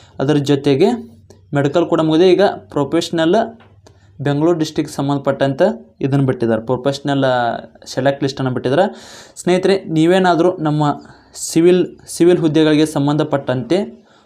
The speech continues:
ಹನ್ನೊಂದು ನೂರ ಮೂವತ್ತೇಳು ಸಿವಿಲ್ ಹುದ್ದೆಗಳೇನದಲ್ಲ, ಈ ಹುದ್ದೆಗಳಿಗೆ ಸಂಬಂಧಪಟ್ಟಂತೆ ನಾವು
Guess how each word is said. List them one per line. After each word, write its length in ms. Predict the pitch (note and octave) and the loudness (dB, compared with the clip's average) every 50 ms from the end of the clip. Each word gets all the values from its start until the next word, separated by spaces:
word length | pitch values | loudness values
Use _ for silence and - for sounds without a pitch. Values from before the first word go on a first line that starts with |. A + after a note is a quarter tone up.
| _ - | _ -8
ಹನ್ನೊಂದು 320 | C#3 D3 D3+ D#3+ E3+ E3+ | -4 -2 -2 -2 -2 -2
ನೂರ 180 | E3 E3 D#3+ D#3+ | 0 0 0 0
ಮೂವತ್ತೇಳು 480 | D#3 D3 C#3+ D3+ D#3 D3+ E3 D#3 D#3+ | 0 0 0 0 0 0 2 2 2
ಸಿವಿಲ್ 280 | D#3 D#3 D3+ D3+ D3+ D3 | 2 2 0 0 2 2
ಹುದ್ದೆಗಳೇನದಲ್ಲ, 840 | D3 C#3 C3+ C#3+ C#3 C#3+ C#3 C3+ C3+ B2+ C3 C3+ D#3 F3 - - | 0 0 0 0 2 2 2 2 2 2 2 2 4 2 2 0
ಈ 200 | - D3 D#3 F3 | -2 -2 0 0
ಹುದ್ದೆಗಳಿಗೆ 440 | D#3+ D#3+ D3 C#3 D3+ D3+ D3 D3 C#3+ | 0 0 0 0 0 2 2 0 0
ಸಂಬಂಧಪಟ್ಟಂತೆ 580 | C#3+ D3 C#3 C#3 C#3 C3+ C#3 C3 C#3 A#2+ C3+ D3+ | 0 -2 -2 -2 -2 -2 -2 -2 -2 -2 -2 -2
ನಾವು 380 | D#3 C#3+ - - - _ _ | -2 -4 -6 -10 -14 _ _